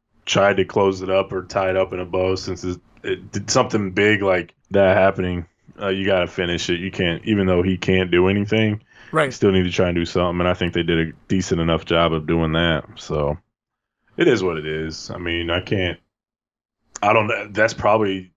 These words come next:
Speaker 1: the limit of what Paul Orndorff could do at the time. So
Speaker 2: Yeah, and I think the initial plan was they thought he would be able to recover and return to the ring, and they'd be able to do something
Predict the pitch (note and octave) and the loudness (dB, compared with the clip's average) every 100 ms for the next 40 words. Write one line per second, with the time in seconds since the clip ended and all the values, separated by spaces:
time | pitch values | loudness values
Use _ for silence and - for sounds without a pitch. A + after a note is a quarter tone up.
0 | _ _ - G2 F#2 G2+ G#2 F#2 - G#2+ | _ _ -6 -2 0 0 0 0 -2 -4
1 | F#2 F#2+ F2+ G#2+ F#2 F2 F2+ F2 E2+ E2 | 0 0 2 2 2 0 0 -2 -2 -2
2 | E2+ F2+ F2 D#2 D#2 D#2+ D#2+ E2 - D#2 | 2 0 0 -2 0 0 -2 -6 -4 2
3 | D2+ D#2 D#3 E3 - C4+ C4 G3 G3+ G#3 | 2 4 4 2 2 2 4 4 4 2
4 | - G3 A3+ F#3 F3+ F3+ F3+ G3 F3+ F3 | 4 4 6 4 4 2 4 4 4 2
5 | D3+ D3+ E3+ E3 D#3 C#3+ D#3+ F3 F3+ D#3+ | 2 2 4 4 2 2 4 4 6 4
6 | D#3 D3 F3+ F3 D#3 D3 E3 E3 D3 D3+ | 2 0 2 2 4 4 4 4 4 4
7 | D#3 D3 C3 D3 D#3 - D#3 - D3+ C#3 | 4 2 0 0 0 2 0 2 0 -2